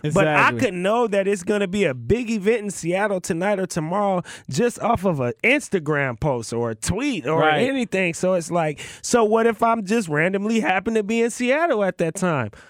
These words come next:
Speaker 1: "Oh, this going on tonight? Oh, okay, let's go there.
Speaker 2: Yeah.
Speaker 1: Let me call my folks and call so-and-so and let me call Magic and let it," <laughs> like,
Speaker 2: I mean,
Speaker 1: it
Speaker 2: 'cause
Speaker 1: could
Speaker 2: you,
Speaker 1: wor-, it could
Speaker 2: even,
Speaker 1: work out that easy.
Speaker 2: you even see this, like, in Vegas. We've seen LeBron, Derrick Rose, Ru-,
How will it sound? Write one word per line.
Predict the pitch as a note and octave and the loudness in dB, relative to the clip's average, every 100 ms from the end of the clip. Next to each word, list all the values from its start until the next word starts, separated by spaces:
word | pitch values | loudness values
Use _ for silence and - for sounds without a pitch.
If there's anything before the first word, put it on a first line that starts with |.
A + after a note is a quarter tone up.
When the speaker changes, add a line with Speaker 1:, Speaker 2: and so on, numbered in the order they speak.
| _ _ - | _ _ -4
Speaker 1:
"Oh, | F#4+ D#4+ | -2 0
this | F4 F#4+ | -2 -4
going | G4 G4 F#4+ | -2 -2 0
on | F#4+ | -2
tonight? | F#4 F#4 G4 G#4+ - | -2 0 0 0 0
Oh, | C#4 F4+ | 0 0
okay, | F#4+ - F#4 | -2 -2 -2
let's | E4 E4 | -2 -2
go | - G4+ G4+ A#4+ | -2 0 2 2
there. | G#4+ - | 0 0
Speaker 2:
Yeah. | E3+ F#3 | 2 2
Speaker 1:
Let | D4 | 2
me | F#4+ | -2
call | - C#4 C4 | -2 0 0
my | C4 | -2
folks | C4 G#3+ A#3 - | -2 -2 -2 -2
and | F3 | -8
call | - A3+ A3+ | -4 -2 -2
so-and-so | - A3+ B3 - G3+ A#3+ | 0 2 0 0 0 2
and | F3+ - - | 0 -4 -6
let | - G3 | -2 0
me | B3 | 0
call | - A3+ G#3 | 0 2 2
Magic | F#3+ A3 A3 F4+ | 2 0 0 -2
and | F#3+ | 0
let | F#3+ A3 | 2 2
it," | A3 | 0
<laughs> | F#3 F#3+ - | 0 0 2
like, | B3+ G#3+ F#3 - | 2 2 -4 -6
Speaker 2:
I | D3 | 0
mean, | E3+ F3 | 2 2
Speaker 1:
it | |
Speaker 2:
'cause | E3+ | 4
Speaker 1:
could | E3+ | 4
Speaker 2:
you, | |
Speaker 1:
wor-, | - | 4
it | - | 2
could | F#3+ | 4
Speaker 2:
even, | A3 | 4
Speaker 1:
work | A#3 C#4 C4 | 4 4 2
out | B3 - | 0 2
that | A3+ | 0
easy. | A3 C4 A#3 G#2+ | 2 0 0 -2
Speaker 2:
you | A2+ | -2
even | A3 G3+ | 0 0
see | - G3+ | -2 0
this, | G3 E3+ | 0 0
like, | D3 D3 | -2 -2
in | D3 | -2
Vegas. | D#3+ F3+ C#3+ | 0 0 -2
We've | D#3+ | -4
seen | E3 D#3+ | -4 -4
LeBron, | C3 B2 D3+ E3 D#3+ D3+ | -4 -4 -2 0 -2 -2
Derrick | D#3 D#3+ D3 | 0 0 0
Rose, | D#3 D#3 D3+ | 0 0 -2
Ru-, | A#2+ D3 | -2 -6